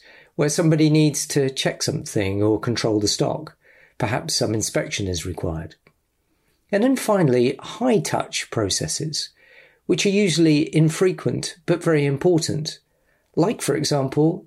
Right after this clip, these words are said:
the so-called Jesus pin on a helicopter rotor, an item which doesn't cost very much,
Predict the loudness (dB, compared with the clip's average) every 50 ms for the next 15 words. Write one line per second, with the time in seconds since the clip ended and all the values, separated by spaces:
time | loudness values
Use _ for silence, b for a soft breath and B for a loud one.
0 | _ -8 -6 -4 -2 0 0 0 0 2 2 4 4 4 2 0 -4 -8 -6 -2
1 | 0 0 0 2 0 0 0 0 -2 -2 -4 -4 -4 -4 -4 -8 -12 _ _ _
2 | _ _ _ -6 -2 0 0 0 0 2 2 2 2 2 -2 -4 -4 -4 -6 -6
3 | -4 -4 -4 -4 -4 -6 -8 -10 -10 -12 _ B B B B B B B B B
4 | B B 0 2 0 0 2 2 4 4 4 4 2 0 0 -2 0 0 2 2
5 | 0 -2 -2 0 0 0 0 0 0 0 2 2 2 2 2 2 0 -2 -4 -4
6 | -8 -10 -10